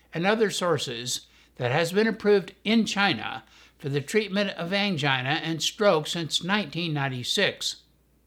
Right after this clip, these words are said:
This randomized, double-blind, placebo-controlled clinical trial was conducted,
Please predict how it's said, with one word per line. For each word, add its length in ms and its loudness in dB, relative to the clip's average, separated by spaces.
This 280 2
randomized, 1080 0
double-blind, 680 2
placebo-controlled 1120 -2
clinical 380 -4
trial 420 0
was 160 -4
conducted, 600 -2